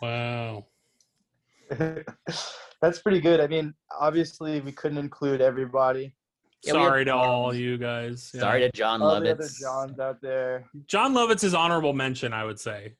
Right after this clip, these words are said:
Speaker 1: He
Speaker 3: Yeah, we
Speaker 1: just
Speaker 3: thought
Speaker 1: wins honorable mention. He doesn't
Speaker 3: we
Speaker 1: have
Speaker 3: thought
Speaker 1: anyone
Speaker 3: about
Speaker 1: up
Speaker 3: it.
Speaker 1: against him.
Speaker 3: So, so
Speaker 1: Jake,
Speaker 2: Um,
Speaker 1: do you have a
Speaker 2: John
Speaker 1: John
Speaker 2: Elway.
Speaker 1: Lovitz? Do you have a John Lovitz impression?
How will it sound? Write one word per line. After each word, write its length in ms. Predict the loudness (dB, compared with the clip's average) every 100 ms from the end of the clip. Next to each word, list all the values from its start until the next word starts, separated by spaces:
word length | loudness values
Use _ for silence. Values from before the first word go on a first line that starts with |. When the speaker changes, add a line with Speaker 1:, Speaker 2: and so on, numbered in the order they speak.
| -14 -2
Speaker 1:
He 60 |
Speaker 3:
Yeah, 60 | 0
we 20 |
Speaker 1:
just 180 | 0 2
Speaker 3:
thought 60 | 4
Speaker 1:
wins 320 | 4 4 2
honorable 420 | 2 2 2 0
mention. 500 | 0 -2 -4 -10 -10
He 100 | -6
doesn't 180 | -2 0
Speaker 3:
we 40 | 2
Speaker 1:
have 60 |
Speaker 3:
thought 40 | 0
Speaker 1:
anyone 180 | 0 -2
Speaker 3:
about 100 | -2
Speaker 1:
up 60 |
Speaker 3:
it. 20 | -4
Speaker 1:
against 380 | -6 -6 -10 -14
him. 180 | -14 -20 _ _ _ _ _ _ _ _ _ _
Speaker 3:
So, 320 | -12 -10 -10 -16 _ _ _ _ _ _ _ _ _ _
so 140 | -4
Speaker 1:
Jake, 160 | 0 0
Speaker 2:
Um, 60 | 2
Speaker 1:
do 60 |
you 80 | 4
have 120 | 4
a 20 |
Speaker 2:
John 200 | 4 4
Speaker 1:
John 220 | 4 4 2
Speaker 2:
Elway. 120 | 0
Speaker 1:
Lovitz? 220 | -2 -4
Do 80 | -2
you 80 | -2
have 100 | -2
a 20 |
John 320 | -2 -4 -4
Lovitz 340 | -4 -4 -4 -8
impression? 480 | -6 -6 -6 -12